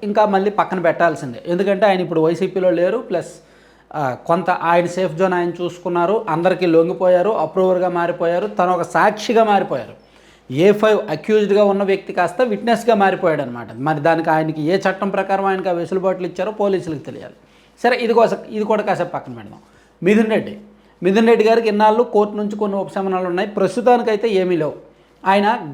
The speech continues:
గతంలో సిట్ విచారణకు వెళ్ళినప్పటికీ,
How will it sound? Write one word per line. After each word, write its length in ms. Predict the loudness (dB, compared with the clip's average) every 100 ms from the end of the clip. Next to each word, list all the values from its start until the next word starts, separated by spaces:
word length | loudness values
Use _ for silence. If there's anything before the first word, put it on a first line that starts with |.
| 0
గతంలో 440 | 4 4 4 2 -4 -20 _ _ _
సిట్ 220 | -6 -2 2
విచారణకు 460 | 4 4 2 0
వెళ్ళినప్పటికీ, 720 | -2 0 -2 -4 -6 -6 -8